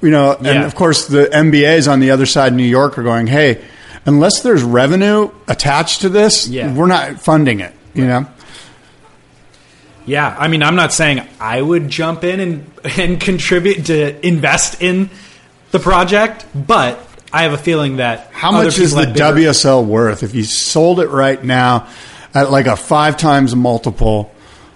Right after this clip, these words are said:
Speaker 1: You know, just its assets. Do they own that building in Santa Monica? That's probably worth five million bucks.
Speaker 2: I have
Speaker 1: The
Speaker 2: no
Speaker 1: land?
Speaker 2: clue. I have no clue, dude.
Speaker 1: Five million's nothing if it's fifty million a year. That means they've spent two hundred fifty million already.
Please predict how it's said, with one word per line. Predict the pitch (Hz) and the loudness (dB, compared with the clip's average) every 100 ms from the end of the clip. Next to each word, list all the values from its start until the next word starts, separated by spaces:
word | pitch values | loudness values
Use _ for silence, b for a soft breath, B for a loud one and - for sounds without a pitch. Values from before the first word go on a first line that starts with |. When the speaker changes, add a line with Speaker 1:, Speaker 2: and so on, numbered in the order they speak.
| - | -12
Speaker 1:
You | 277 123 | -4 0
know, | 127 120 | 2 2
just | 135 170 | 0 -2
its | 160 123 | -2 -4
assets. | 120 139 190 143 - | -2 0 0 -2 -2
Do | 143 | -2
they | 147 131 | 0 0
own | 127 139 175 | 0 2 2
that | 165 117 | 0 2
building | 147 170 | 2 2
in | 156 | 0
Santa | - 147 139 | 0 0 0
Monica? | 123 139 175 175 | 0 -2 -4 -2
That's | 147 | -2
probably | - 175 135 | -2 -2 0
worth | 120 - | -2 -2
five | - 117 113 | 0 0 0
million | 117 110 101 | 0 -2 -2
bucks. | 101 156 - - _ _ _ B B B B B B _ _ - - - - | -2 -4 -6 -20 _ _ _ B B B B B B _ _ -20 -20 -20 -18
Speaker 2:
I | 120 | -10
have | 113 | -4
Speaker 1:
The | |
Speaker 2:
no | 120 | 0
Speaker 1:
land? | 120 127 165 190 | 2 2 2 -2
Speaker 2:
clue. | - - - | -8 -16 -10
I | 120 | -10
have | 104 | -8
no | 110 107 101 | -8 -8 -8
clue, | - 104 | -10 -12
dude. | 95 101 101 - B B B B - | -10 -12 -12 -18 B B B B -6
Speaker 1:
Five | 127 123 | -2 0
million's | 123 127 113 | 2 2 0
nothing | 107 127 123 | 0 -2 0
if | 120 - | -4 -4
it's | - | -12
fifty | - - - - 135 | -4 -4 -4 -4 -2
million | 127 123 123 117 | 0 0 0 0
a | |
year. | 120 143 | 2 2
That | 147 180 | 2 0
means | 208 226 175 127 | 0 0 0 0
they've | 131 | -2
spent | - 175 156 | -2 -4 -4
two | - | -2
hundred | 156 120 | -2 -2
fifty | - 143 - | -2 -4 0
million | 117 135 143 90 | 0 0 -2 -6
already. | 90 90 - | -10 -12 -14